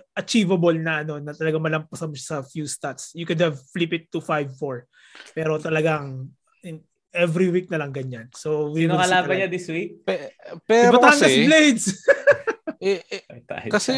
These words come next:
Speaker 2: siya.
Speaker 3: ano eh, arguably, tinalo ni Team O M G yung sarili niya in this matchup.
Speaker 1: Yep, partly.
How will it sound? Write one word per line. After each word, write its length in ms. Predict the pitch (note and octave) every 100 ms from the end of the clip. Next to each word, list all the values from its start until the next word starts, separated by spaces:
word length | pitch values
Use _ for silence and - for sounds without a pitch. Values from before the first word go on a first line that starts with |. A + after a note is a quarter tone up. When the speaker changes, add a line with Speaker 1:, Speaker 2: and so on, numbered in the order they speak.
| B3
Speaker 2:
siya. 80 | E3
Speaker 3:
ano 320 | G3+ F#3+ A3+
eh, 160 | G3+ D#3
arguably, 960 | - F#3 F3+ G3+ F3+ E3+ F#3 F#3 E3 - - - _ -
tinalo 400 | F#3 F#3 F#3 F#3
ni 140 | F3+
Team 240 | F3+ F3 E3+
O 160 | D#3+
M 160 | D#3 D#3
G 220 | C#3+ D3
yung 80 | D3
sarili 480 | - C#3+ C3+ C3 C3
niya 160 | B2+
in 160 | A#2+ A#2+
this 240 | A2+ -
matchup. 400 | B2 G#2 - C3
Speaker 1:
Yep, 320 | - F#3 F#3 - _ _
partly. 560 | G3 F#3+ F#3 F3 D#3+